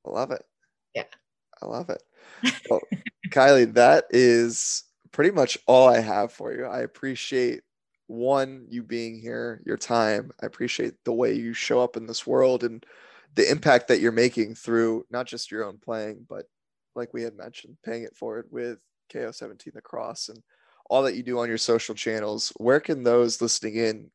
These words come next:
Speaker 1: keep up with you and hear, hear more about you, hear more about your favorite podcasts that no one's heard of yet?
Speaker 2: Yeah.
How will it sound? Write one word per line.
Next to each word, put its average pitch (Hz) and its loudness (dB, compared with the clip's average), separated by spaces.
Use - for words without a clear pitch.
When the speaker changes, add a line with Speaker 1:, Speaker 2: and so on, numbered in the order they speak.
Speaker 1:
keep - -6
up 127 0
with 117 -6
you 120 -2
and 113 -6
hear, 120 -4
hear 127 2
more 123 2
about 117 2
you, 117 2
hear 117 -6
more 113 -6
about 107 -4
your 110 -6
favorite 113 -2
podcasts 117 -6
that - -16
no 127 -10
one's 123 -4
heard - -10
of 135 -10
yet? 120 -6
Speaker 2:
Yeah. 233 6